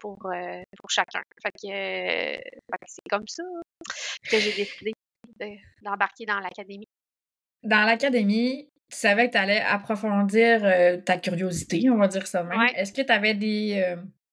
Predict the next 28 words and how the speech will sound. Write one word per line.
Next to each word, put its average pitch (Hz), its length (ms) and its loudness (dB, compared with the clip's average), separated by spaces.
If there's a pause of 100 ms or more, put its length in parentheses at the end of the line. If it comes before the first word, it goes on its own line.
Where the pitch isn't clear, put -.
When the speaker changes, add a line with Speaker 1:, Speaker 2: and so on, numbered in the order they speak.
(300)
Speaker 2:
des 208 180 0
attentes 214 340 -2
par 196 100 -8
rapport 190 200 -4
à, 202 260 0
bon, 190 200 -2
qu'est-ce 196 180 -6
que 196 100 -6
je 180 80 -4
vais 175 60 -2
faire 208 160 0
avec 180 180 -2
ma 165 140 -6
certification, 190 920 -2
ou 185 220 -6
c'était 190 220 2
un 180 140 -2
peu 240 120 -10
comme 208 180 0
dans 185 160 0
le 175 60 -2
lâcher 196 280 -2
prise, 202 300 0
je 165 100 -6
verrai, 175 600 2
euh, 160 60 -4 (240)
rendu 175 240 0
là? 175 80 2